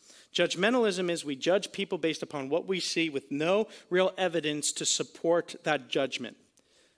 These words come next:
But using discernment is about actually helping other people. Did you see what Jesus says? He says, "Don't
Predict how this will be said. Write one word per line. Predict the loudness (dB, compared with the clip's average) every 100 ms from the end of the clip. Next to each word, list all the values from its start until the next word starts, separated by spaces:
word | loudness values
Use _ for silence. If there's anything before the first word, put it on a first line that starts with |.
| _ _ -4
But | -2
using | 0 2 2
discernment | 2 2 2 2 2 2 -2 -4 -8
is | -6 -2
about | 2 2 0 -2
actually | -6 -4 -2 -2
helping | -2 -6 -4 -6 -4
other | -6 -6
people. | -6 -12 -12 -14 _ _ _ _ _ _ _ _ _ _ _ _ _ _ _ _ _ _ _ _
Did | -2
you | 2
see | 4 4
what | 2
Jesus | 0 0 0
says? | 2 0
He | 0
says, | -2 -2 -4
"Don't | 2 4 4 0